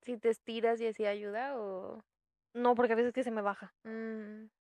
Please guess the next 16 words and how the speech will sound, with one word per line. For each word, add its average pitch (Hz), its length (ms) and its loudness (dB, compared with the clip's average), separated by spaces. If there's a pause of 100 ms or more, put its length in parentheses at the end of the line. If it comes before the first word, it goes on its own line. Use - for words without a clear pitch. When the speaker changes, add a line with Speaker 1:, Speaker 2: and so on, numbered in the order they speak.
(360)
Speaker 2:
Lamentablemente. 202 760 -8 (540)
Speaker 1:
<laughs> 285 360 -2
Speaker 2:
Muy 262 240 -4
seguido 233 320 -4
pasa - 240 -16
eso. - 140 -20 (360)
Speaker 1:
No. 190 480 -12 (440)
Speaker 2:
Ay, 226 160 -14
yo 220 80 -10
creo 214 100 -10
que 202 80 -8
ahí 196 60 -6
viene 117 180 -14
ya. - 140 -20 (2000)
¿O 208 80 -16
no? 214 140 -16